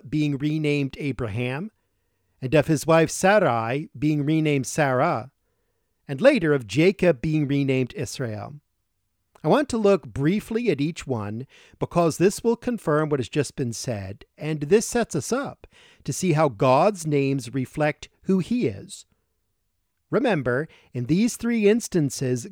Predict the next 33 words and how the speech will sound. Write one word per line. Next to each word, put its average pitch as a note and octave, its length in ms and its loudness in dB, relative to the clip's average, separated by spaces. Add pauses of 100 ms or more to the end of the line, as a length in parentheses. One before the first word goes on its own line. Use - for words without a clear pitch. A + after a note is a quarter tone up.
(100)
God D3 640 4
is D#3+ 240 0
the D#3+ 100 -2
one C3+ 360 0
changing B2 800 -2
the G#2+ 200 -8
names. A2+ 640 -6 (1300)
In A#2+ 140 -4
Genesis D#3+ 480 2
seventeen, F3 840 2 (220)
verses D3 380 2
one D3+ 220 2
through C#3 240 -2
five, F3+ 540 0
we C3+ 100 0
read A#2 320 -6
this. D#3+ 480 -2 (800)
"Now C3 220 0
when C3 160 0
Abram D3 580 2
was A#2 220 0
ninety-nine D3+ 640 0
years C#3 300 -2
old, B2 420 -2 (280)
the C3 100 -2
Lord D3+ 280 2
appeared E3 520 0
to C#3+ 240 2
Abram C3 480 -2
and B2 100 -2
said F3 300 0
to D3 100 -2
him, A2+ 460 -4